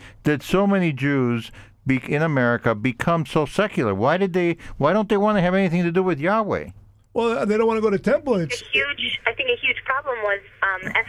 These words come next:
Speaker 3: D R. Um, a lot of Jews switched, um, from, from Republican to Democrat. Um,
Speaker 2: At the same
Speaker 3: I think
Speaker 2: time as
Speaker 3: that
Speaker 2: the blacks did.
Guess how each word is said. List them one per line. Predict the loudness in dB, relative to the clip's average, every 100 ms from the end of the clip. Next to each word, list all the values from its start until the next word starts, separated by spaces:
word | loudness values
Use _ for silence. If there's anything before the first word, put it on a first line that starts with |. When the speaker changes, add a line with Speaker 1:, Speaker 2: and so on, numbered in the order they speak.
| -4
Speaker 3:
D | -2
R. | -2 -2 -6 -10 -20 -20 -20 _
Um, | -4 -2 -4 -4
a |
lot | -4 -2
of | -4 -4
Jews | -4 -4 -8 -18 -20 _ -4
switched, | 0 0 -4 -12 -8
um, | -2 -2 -2 -8 -18 -6
from, | -4 -4 -8 -18 -20 _
from | -6 -2
Republican | -2 -2 -6 -4 -2 -2 -4 -10 -4
to | -2 -2 0
Democrat. | -2 -2 -2 -2 -2 -6 -20 -20 _ _ _ _ _ _
Um, | -4 -4 -6 -14 -20 -12
Speaker 2:
At | -4
the | 0
same | 0
Speaker 3:
I | 2
think |
Speaker 2:
time | 2 2
as | 2
Speaker 3:
that | 0
Speaker 2:
the |
blacks | 0 0 -2
did. | -4 -4 -6